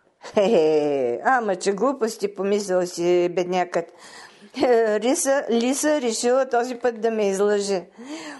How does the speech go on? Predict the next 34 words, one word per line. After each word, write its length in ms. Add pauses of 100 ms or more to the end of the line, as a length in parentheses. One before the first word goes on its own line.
(320)
Но 280
после, 600
след 240
като 240
тя 180
дълго 320
го 140
молила, 480
той 160
си 160
помислил: 500 (400)
"Добре 360
де, 460 (560)
каква 340
полза 320
да 120
я 140
убия? 460 (840)
Ако 400 (680)
я 240
пусна 680 (200)
на 140
свобода, 720 (1160)
тя 140
повече 420
няма 280
да 160
посмее 840
да 260
дойде 420
тук 200
и 60
да 140
краде, 840